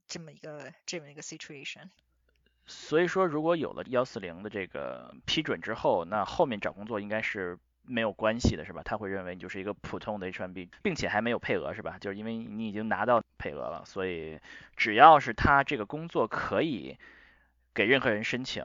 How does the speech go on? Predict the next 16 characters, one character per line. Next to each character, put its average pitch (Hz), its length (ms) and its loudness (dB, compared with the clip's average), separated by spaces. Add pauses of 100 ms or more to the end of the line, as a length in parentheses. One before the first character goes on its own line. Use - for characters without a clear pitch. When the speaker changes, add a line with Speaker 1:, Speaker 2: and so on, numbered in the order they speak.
(200)
Speaker 2:
H - 180 -6
one 104 160 0
B， 101 240 -6 (460)
就 101 140 -12
是 95 140 -8
工 127 180 -4
作 107 320 4 (240)
签 117 200 2
证 107 220 -2
就 110 160 -6
可 113 120 -6
以 92 40 -4
招 95 220 2
你， 90 100 -10
对 73 120 -12
吧？ - 180 -10